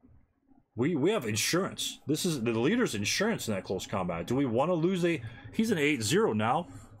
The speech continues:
Do we care? How far is that? Is that leader gonna be running units across the board? No. He's right at the objective axis. He's not going anywhere for the rest of the game, probably.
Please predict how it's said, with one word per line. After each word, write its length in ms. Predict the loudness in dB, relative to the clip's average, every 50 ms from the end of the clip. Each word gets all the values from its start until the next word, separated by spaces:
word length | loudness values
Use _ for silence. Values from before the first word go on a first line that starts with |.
| -20 -8 -4
Do 80 | 0 0
we 80 | 0
care? 560 | 2 2 2 2 4 2 0 -2 -4 -8 -12 -16 -20 -20 -20 -20 -16 -12 -10 -10 -10 -10 -12 -14 -4 0
How 160 | 0 0 2
far 240 | 2 2 4 4 4
is 80 | 4
that? 160 | 2 2 2
Is 140 | 2 4 4
that 140 | 4 4 4
leader 200 | 4 4 4 2
gonna 180 | 2 2 2 2
be 180 | 2 0 -2 -4 -10 -20 -14 -10 -10 -8 -6 -6 -4 2
running 320 | 4 4 4 6 4 4
units 240 | 4 4 4 2 0
across 300 | 0 0 0 0 2 2
the 80 | 0 0
board? 400 | 2 2 2 2 2 0 -2 -4 -2 0
No. 400 | 2 2 4 2 2 0 -2 -8 -14 -18 -20 -20 -20 -20 -20 -20 -20 -20 -20 -20 -20 -20 _ _ _ _ _
He's 200 | 0 0 2 2
right 200 | 2 2 2 2
at 80 | 2 4
the 120 | 2 2
objective 420 | 4 4 2 2 2 2 2 2
axis. 580 | 2 0 0 -2 -6 -8 -8 -8 -10 -10 -12 -14 -18 -20 -18 _
He's 160 | -4 -2 0 0
not 140 | 0 0
going 260 | 2 2 2 2 2 2
anywhere 320 | 2 2 2 2 2 0
for 100 | 0 0
the 80 | 0 0
rest 220 | 0 0 -2 -2
of 60 | -2
the 60 | -2
game, 120 | -2 -2 -2
probably. 480 | -2 -2 0 0 -2 -4 -6 -8 -10